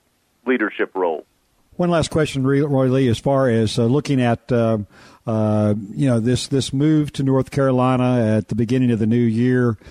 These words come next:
Speaker 2: Obviously, you're, you're looking at the opportunity to make a difference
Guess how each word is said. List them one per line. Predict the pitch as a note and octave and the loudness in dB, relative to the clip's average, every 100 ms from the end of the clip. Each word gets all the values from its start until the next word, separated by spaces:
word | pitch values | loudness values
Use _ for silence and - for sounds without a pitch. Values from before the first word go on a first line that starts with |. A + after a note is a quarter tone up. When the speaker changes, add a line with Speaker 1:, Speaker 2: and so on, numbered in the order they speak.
| - - - F#3+ F3+ F3 | -20 -20 -20 -20 -16 -16
Speaker 2:
Obviously, | - - F3 G#3 G#3+ - F#3 | -14 -6 0 2 2 2 0
you're, | E3+ E3 E3+ E3 E3+ | 2 2 2 2 2
you're | E3+ F#3+ | 2 2
looking | F3 E3+ E3+ D3+ | 2 0 0 0
at | C#3 | 0
the | D3 | 0
opportunity | C#3 - C3+ D3+ C#3+ C3 | 0 0 -2 0 0 0
to | B2 | 0
make | A#2+ C3+ B2+ | 0 0 -2
a | |
difference | A#2+ C3 C3+ A#2+ - | -2 -2 0 -2 -4